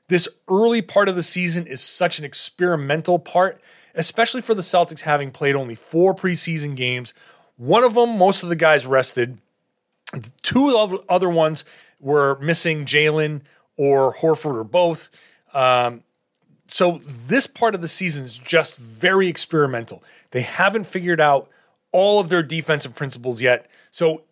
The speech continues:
you're still seeing a lot of switch everything out there. It's not the only thing that they're doing. There was the very, uh, blatant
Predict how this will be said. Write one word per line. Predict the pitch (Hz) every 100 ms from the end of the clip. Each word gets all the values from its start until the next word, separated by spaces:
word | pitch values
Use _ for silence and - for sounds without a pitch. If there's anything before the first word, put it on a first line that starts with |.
| _ -
you're | 180
still | 208 - 285 311
seeing | - 240 220
a | - 170
lot | 151 147 160 156
of | 156
switch | - - 147 170 185 - - _ _ _ _ -
everything | 170 147 131 - 101 98 139
out | 131 -
there. | 107 95 _ _
It's | -
not | 269
the | 349 349
only | - 277 294 277
thing | - 254
that | 240 196
they're | 220
doing. | 196 233 147 87 _ _ _ _ _ -
There | 127 156 180
was | 185 165 120
the | 151 151
very, | 123 165 208 202 185 - _ _ _ -
uh, | 139 135 131 127 123 - _ _ 120 -
blatant | 139 180 - 165 147 -